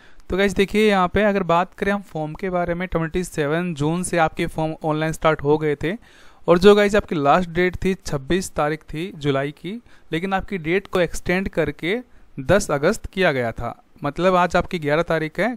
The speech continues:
कल आपकी दस अगस्त थी। So डेट आपकी क्लोज हो चुकी है, फॉर्म अप्लाई already सबके ने कर भी दिया है। और कितने फॉर्म अप्लाई हुए हैं उसके regarding बात करूँगा,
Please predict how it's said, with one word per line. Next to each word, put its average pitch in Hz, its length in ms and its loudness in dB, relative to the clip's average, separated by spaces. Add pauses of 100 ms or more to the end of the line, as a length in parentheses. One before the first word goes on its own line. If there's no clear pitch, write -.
(120)
कल 151 120 0
आपकी 151 240 -2
दस 156 260 -2
अगस्त 147 280 -2
थी। 202 180 -6 (380)
So 147 420 6 (220)
डेट 156 240 -2
आपकी 165 140 0
क्लोज 165 320 2
हो 156 160 2
चुकी 156 320 -4
है, 214 160 0
फॉर्म 165 200 2
अप्लाई 156 360 -2
already 143 440 -2
सबके 156 340 -10
ने 185 160 -8
कर 143 220 -2
भी 170 140 -2
दिया 185 240 -4
है। 208 160 -6 (360)
और 156 60 -6
कितने 262 300 -4
फॉर्म 226 120 0
अप्लाई 208 320 -2
हुए 185 180 -2
हैं 208 80 0
उसके 185 280 -4
regarding 170 460 0
बात 147 240 -2
करूँगा, 147 360 -2